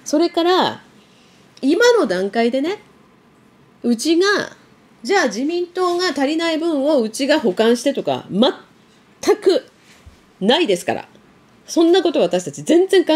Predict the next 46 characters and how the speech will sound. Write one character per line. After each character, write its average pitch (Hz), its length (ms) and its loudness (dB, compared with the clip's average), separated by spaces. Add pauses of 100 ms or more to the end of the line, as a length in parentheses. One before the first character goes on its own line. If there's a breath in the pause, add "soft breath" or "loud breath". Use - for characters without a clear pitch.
(120)
え 277 60 2
て 190 80 -2
な 180 80 0
い 160 60 -2
ん - 20 -6
だ 147 60 -6
け 151 80 -8
ど、 156 160 0
な 359 140 2
ん 480 60 -4
か - 40 -6
不 - 20 0
思 233 60 0
議 480 440 -4
と 508 100 -2 (160)
ね、 285 60 -2
メ 277 140 -2
デ 349 60 0
ィ 415 60 -2
ア 427 40 -2
の 453 80 0
人 453 180 -2
っ - 20 -2
て 175 200 -4
ね、 165 400 -2 (800 loud breath)
も 247 240 4
う 220 80 -4 (120)
今 254 160 -6
年 403 240 -2
の 415 120 2
初 370 200 2
め 392 100 2
ぐ 381 80 2
ら 381 120 2
い 269 80 0
か 190 80 2
ら 185 80 2
そ 220 100 -4
れ 196 120 0
何 262 280 0
回 539 160 2
も 339 100 2
聞 - 140 -16
く 208 80 0
わ 165 140 2
け。 - 180 -4